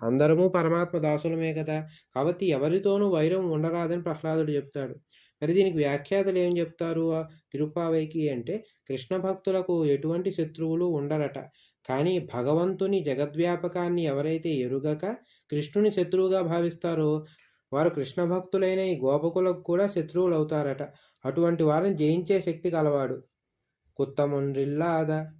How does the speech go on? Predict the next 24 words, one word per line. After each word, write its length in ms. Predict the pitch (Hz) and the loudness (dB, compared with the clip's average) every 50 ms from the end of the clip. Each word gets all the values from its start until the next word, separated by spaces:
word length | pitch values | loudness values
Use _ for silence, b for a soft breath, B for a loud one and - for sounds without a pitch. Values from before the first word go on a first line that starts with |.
| _ _ _ - 120 | _ _ _ -10 -10
ఒక్క 260 | 113 117 113 147 139 | -10 -8 -4 -4 0
దోషం 440 | 123 139 143 151 151 180 175 180 170 | 2 2 2 2 2 0 0 0 2
కూడా 240 | 180 175 170 175 | 2 2 2 2
లేదట 360 | 165 156 143 143 143 139 139 139 | 0 0 0 0 0 -2 -2 -2
ఈ 140 | 135 131 | -2 -2
గోపకునికి. 720 | 123 131 131 135 143 143 139 139 131 123 - 127 131 - b b b b b b - | 0 -2 -2 -2 -2 -4 -4 -4 -6 -6 -10 -12 -16 -16 b b b b b b -2
అలాగే 320 | 131 151 165 180 190 190 | 0 2 2 2 2 2
పరమాత్మకు 720 | 156 151 147 143 151 165 180 190 196 196 202 202 196 196 | 2 0 0 0 0 0 2 0 0 0 0 -2 -2 0
కూడా 380 | - 190 185 180 165 160 165 160 | 0 0 0 2 2 0 0 0
ఎటువంటి 560 | 139 127 135 135 156 160 170 185 190 202 202 | 2 0 0 0 0 0 0 0 2 2 2
దోషములు 500 | 175 175 170 160 165 170 160 160 165 165 | 2 2 2 2 0 0 0 0 0 2
ఉండవు. 380 | 156 143 139 139 147 139 - b b b b b b b | 0 0 0 -2 -4 -6 -6 b b b b b b b
అందుకే 260 | 123 139 151 180 190 175 | -6 -2 0 2 2 0
పరాశర 580 | 185 - 135 139 147 165 175 170 196 190 190 | 2 0 0 0 2 0 0 2 2 2 2
భట్టర్ 360 | 165 175 180 180 - 180 170 | 2 0 -2 -2 -2 -2 0
వారు 400 | 175 175 170 165 160 156 147 151 127 | 0 0 0 2 2 2 0 0 0
భగవద్గుణ 540 | 131 131 143 170 180 165 160 185 175 175 165 | 0 0 2 2 0 0 0 -2 0 0 0
దర్పణంలో 600 | 151 151 143 - 151 151 147 143 139 139 165 202 - _ _ _ _ _ _ _ _ _ _ - 127 | 0 0 -2 -2 -4 -4 -4 -2 -2 -2 -2 -4 -6 _ _ _ _ _ _ _ _ _ _ 0 2
పూతాత్మ 600 | 131 147 160 160 185 165 165 170 160 - 170 170 | 4 4 4 4 4 4 4 2 2 0 2 2
అనే 240 | 170 175 170 165 151 | 4 4 4 4 4
నామాన్ని 420 | 147 139 139 143 151 156 160 151 | 4 2 2 2 2 4 4 4
వ్యాఖ్యానిస్తూ, 920 | 139 131 127 127 127 127 - - 151 151 147 143 139 - - 185 190 220 226 b b b b - - | 4 4 2 2 0 -2 -2 0 0 2 0 -2 -2 -4 -6 -4 -4 -4 -4 b b b b -2 2
"శరీరత్వాచ్చ 880 | 143 139 147 151 156 143 143 135 139 - 135 131 131 131 131 - 131 | 2 4 6 6 6 6 4 2 2 2 2 2 2 2 0 0 -2
జగతః 640 | 113 120 120 117 131 131 151 147 139 143 165 196 | 0 0 2 0 0 0 0 0 2 2 2 0